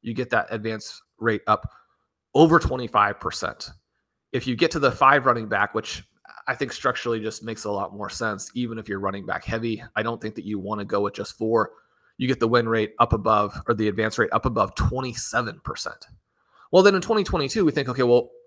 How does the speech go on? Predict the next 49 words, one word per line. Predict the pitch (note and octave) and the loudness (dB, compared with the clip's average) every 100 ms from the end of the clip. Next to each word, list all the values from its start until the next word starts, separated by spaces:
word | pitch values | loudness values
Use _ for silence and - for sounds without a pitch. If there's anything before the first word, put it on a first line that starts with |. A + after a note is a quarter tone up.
| _ | _
the | B2+ | -6
wide | B2 C#3 C3 | 2 2 2
receiver | B2 - D3+ A#2 | -2 -2 0 0
is | G#2+ A2 | 0 0
where | A#2 | -2
the | G2+ | -2
edge | B2+ B2 G2+ | -4 -4 -6
is." | - - _ _ _ | -10 -14 _ _ _
If | C3 - | -6 -4
you | G3+ | -2
go | G#3 E3+ D3+ C#3+ C3 B2 - _ | 4 6 6 6 2 0 -16 _
wide | A2+ B2+ C#3+ | 4 4 4
receiver | C3+ C#3 B2+ | -2 -4 -4
times | - A#2 A2 | 0 0 0
four, | - A#3 F3+ | -2 2 4
and | C3 | 4
then | D3 | -2
you | C3+ | -4
simply | D#3+ C3+ | -4 -2
pick | - D#3 C#3 | 0 0 4
out | B2+ B2 - - _ | 4 4 -2 -20 _
that | B2+ - | 0 0
stretch | - A#2+ - - - _ | 0 -2 -2 -8 -14 _
where | B2+ | 0
the | A2+ | 2
running | A2 A2 G#2+ | 0 -4 -2
back | G2+ - | -4 -4
scored | - C3+ C3+ E2+ | -8 0 0 0
well, | C2+ - _ _ | -8 -12 _ _
and | - | -4
say | A2+ | -4
take | G#2 - A2+ - | -4 -6 -8 -6
two | G3 E3 | 2 2
of | A2 | 2
them | G#2 G2+ - - | -2 -6 -12 -14
in | A#2 | -8
those | G#2 A2+ | -8 -6
next | G#2 - | -10 -8
four | G#2+ F#2 | -4 0
rounds, | C#3+ B2+ G#2+ - _ _ _ _ - | 2 2 0 -8 _ _ _ _ -4
then | C3+ | -2
you | C3 | 0
have | B2+ A#2 A2+ - - - _ _ _ _ _ _ _ _ _ C3 | 2 2 2 -8 -20 -20 _ _ _ _ _ _ _ _ _ -4
an | |
advance | B2 A2+ A#2+ - | -2 0 -2 2
rate | A2+ G#2+ - | 2 2 -2
above | A#2 G#2 G2+ F#2+ - - - _ _ | -2 2 4 4 -2 -18 -20 _ _
twenty-four | - B2 A2 - - | -6 -6 -6 -4 -4
percent. | - - - - - | -4 -10 -10 -12 -20